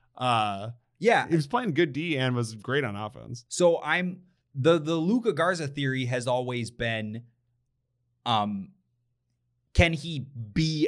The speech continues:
Speaker 2: enough of a force offensively to outweigh the kind of defensive liabilities that he has? Um,
Speaker 1: I think he does.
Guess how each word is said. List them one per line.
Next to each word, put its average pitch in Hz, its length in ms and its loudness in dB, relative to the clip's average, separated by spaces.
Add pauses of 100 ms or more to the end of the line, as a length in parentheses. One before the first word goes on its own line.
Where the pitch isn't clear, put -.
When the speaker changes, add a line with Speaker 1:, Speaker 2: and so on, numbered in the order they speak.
Speaker 2:
enough 131 400 0
of 117 120 -4
a 110 40 -6
force 127 540 -4
offensively 113 680 -2
to - 220 -4
outweigh 110 720 0 (400)
the 131 540 2 (100)
kind 135 200 -2
of 113 120 -6
defensive 127 720 -2 (1000)
liabilities 135 1040 2
that 143 160 2
he 151 160 -6
has? 151 460 0 (100)
Um, 113 380 -6 (120)
Speaker 1:
I 120 40 -18
think 127 240 -10
he - 60 -20
does. - 360 -18